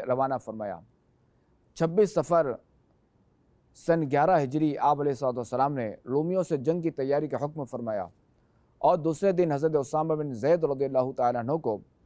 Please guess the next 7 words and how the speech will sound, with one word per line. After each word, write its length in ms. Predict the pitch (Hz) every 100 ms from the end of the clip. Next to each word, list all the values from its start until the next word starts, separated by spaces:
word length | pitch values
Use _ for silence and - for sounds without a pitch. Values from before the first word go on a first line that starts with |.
| _ _ _ _
اس 200 | 175 -
لشکر 440 | 131 135 - 139 -
کا 160 | 151
کمانڈر 580 | 127 131 131 139 143 170 -
مقرر 420 | 123 - 156 143
فرمایا۔ 380 | 117 113 101 87 87 _ _ _ _ _ _ -
انہیں 160 | 208